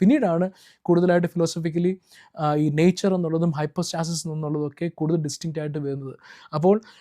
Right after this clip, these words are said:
ആ പഴയ, ആ, ഇതിനകത്തിൽ ഇവരെന്ത് ചെയ്തു, തെറ്റായിട്ടുള്ള ദുരുപദേശം പ-, പഠിപ്പിക്കാനുള്ള ഒരു അവസരം അവർ അത് എടുക്കുകയും അത്തരത്തിൽ കണ്ടോ സിറിൽ അങ്ങനെയാണ് ഒറ്റ നേച്ചറിനാണ് പഠിപ്പിച്ചതെന്ന് തെറ്റായിട്ട് പഠിപ്പിക്കുകയും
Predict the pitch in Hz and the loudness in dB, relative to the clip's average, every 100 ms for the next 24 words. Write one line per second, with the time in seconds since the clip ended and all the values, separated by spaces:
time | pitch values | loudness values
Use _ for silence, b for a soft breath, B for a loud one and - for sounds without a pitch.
0 | B 139 175 233 - 170 175 208 240 262 | B 4 6 6 6 4 6 6 6 2
1 | - 175 175 170 160 185 180 180 214 180 | -2 0 2 2 2 2 2 -2 -4 -2
2 | 165 175 165 156 147 156 b b - 151 | 0 0 0 0 -2 -4 b b -6 2
3 | 208 208 202 175 170 175 175 190 175 165 | 6 6 6 4 4 4 2 0 -2 -2
4 | 160 160 147 170 156 165 151 156 151 143 | -2 -2 0 -2 -2 -6 -4 -6 -4 -4
5 | 147 - 190 185 - 147 151 - 143 143 | -2 2 2 2 -4 -8 -8 -10 -10 -8
6 | 143 143 160 147 156 175 b b 139 165 | -6 -6 -4 -4 -4 -8 b b -6 -2
7 | 156 160 147 156 139 - 151 170 147 156 | -2 -2 -4 -2 -2 -2 0 0 -2 -4
8 | 156 147 135 180 156 147 160 156 139 139 | -6 -6 -8 -4 -4 -4 -6 -6 -6 -6
9 | 131 147 143 135 143 131 - 165 160 139 | -8 -10 -8 -8 -10 -10 -4 -2 -2 -4
10 | 127 131 127 160 | -8 -10 -10 -10